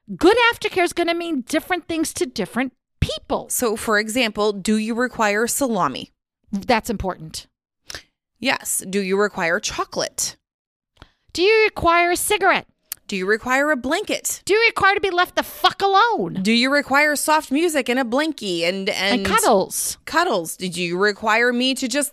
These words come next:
Speaker 2: leave?
Speaker 1: Yes.
Speaker 2: Do you require a shower?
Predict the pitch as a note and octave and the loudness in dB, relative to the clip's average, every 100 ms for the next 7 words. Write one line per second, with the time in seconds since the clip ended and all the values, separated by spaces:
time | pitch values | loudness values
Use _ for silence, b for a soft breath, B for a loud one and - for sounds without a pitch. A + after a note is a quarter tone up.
0 | - G#3 C#4+ G#4+ C4+ F#3+ D#3 - F#3 G3 | -8 -6 -2 0 0 0 -6 -10 -6 -6
1 | - - - _ _ G3+ G#3 C#4+ - F4+ | -6 -12 -14 _ _ -2 0 0 2 2
2 | F4+ E4+ - C4+ F3 A2+ | 2 -2 -2 0 -2 -6